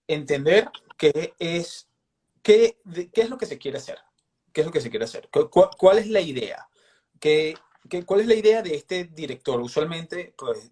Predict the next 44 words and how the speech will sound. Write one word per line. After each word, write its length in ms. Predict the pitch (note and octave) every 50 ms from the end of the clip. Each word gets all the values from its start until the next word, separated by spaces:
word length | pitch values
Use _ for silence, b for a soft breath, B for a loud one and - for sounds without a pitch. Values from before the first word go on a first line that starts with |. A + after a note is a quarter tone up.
| C#3 B2+
o, 160 | B2 B2+ -
o 280 | - A#2+ A#2+ A2+ A2+ A2+
del 140 | A#2 A#2 A2+
guión, 460 | - C3+ - D#3 E3 F3 F3+ F3+ F3 -
o 100 | D3+ B2
de 60 | B2
lo 80 | A#2 A#2
que 100 | B2+ A#2
tengas 240 | B2 A#2+ C3 C#3+
en 40 | C#3+
la 60 | A#2
mano? 260 | G#2 F2+ D#2+ - - _
¿Qué 120 | - E3 E3+
es 100 | E3+ E3+
lo 80 | F#3+
que 100 | F#3+ -
se 60 | - -
quiere 180 | - B2 A#2
hacer? 220 | A#2 - A#2 - B B B B B B B B B B B B B
Y 100 | F3 F3
obviamente 320 | F3 F3+ E3+ D3+ C#3 D3
desglosarlo, 840 | D#3 D3+ - D3+ C3+ B2 - - D3+ D3 C3 A2 G2 G2+ G2 F#2 - _ - _ _ _
¿entender? 400 | _ - - - A#2+ C3+ A#2+ - - _ _
Esto 320 | - C3+ B2 - - F3 E3+
lo 100 | D3+ A#2
tenemos 300 | - - A#2 A2+ B2 C3+
que 80 | - A#2+
hacer 320 | - - A2+ A2+ A#2 A2+ - _ _ _ _
de 220 | - C#3+ C#3 B2+
esta 220 | A#2 - - D3 C#3+
manera, 520 | C#3 D3 D#3 D3+ C#3+ A2+ G#2+ G#2 - - _ _ _ _
o 60 | _ -
sea, 160 | - C3 A#2+
y 160 | A#2 A#2+ B2
esto 180 | - - - C#3
es 80 | -
así. 380 | - B2+ - F3+ F3 C3 - - _ _ _
Ah, 160 | C#3 D3 -
ok, 140 | - - - C#3 A#2+ G#2+ - -
entonces, 600 | B2 A2+ A#2 A#2 A#2 A2+ A2+ - - D#3+ D#3+ - - b b b b b _ _ _
usualmente 800 | _ B2 - - D3+ D3 D#3+ F3 E3+ D3+ C3+ C3 D3 D3+ D#3+ - _ _
hay 160 | C3 B2+ C3+
dos 120 | C#3+ -
procesos. 600 | - - - - - F#3 E3 C3 - - A2 -